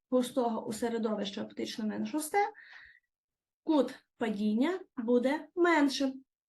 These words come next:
за кут заломлення. Сформулюємо другий закон заломлення світла.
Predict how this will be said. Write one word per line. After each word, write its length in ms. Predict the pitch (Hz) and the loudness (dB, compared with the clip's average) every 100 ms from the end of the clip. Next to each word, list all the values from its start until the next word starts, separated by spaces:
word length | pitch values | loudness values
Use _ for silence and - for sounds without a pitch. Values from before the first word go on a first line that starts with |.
| - | -12
за 180 | 208 | -8
кут 300 | 202 226 254 - - | -6 -6 -6 -10 -12
заломлення. 760 | 226 254 247 185 - - - _ _ _ _ _ _ _ _ _ _ _ _ _ _ _ _ _ _ _ | -2 2 2 0 -6 -10 -18 _ _ _ _ _ _ _ _ _ _ _ _ _ _ _ _ _ _ _
Сформулюємо 800 | - - 302 294 285 285 269 247 | -10 2 6 8 8 6 6 6
другий 440 | 247 269 370 403 | 4 4 4 4
закон 460 | 320 254 247 262 302 | 2 0 0 0 0
заломлення 560 | 254 220 226 233 240 233 | -2 -4 -4 -4 -4 -6
світла. 460 | - 208 196 - | -10 -14 -12 -20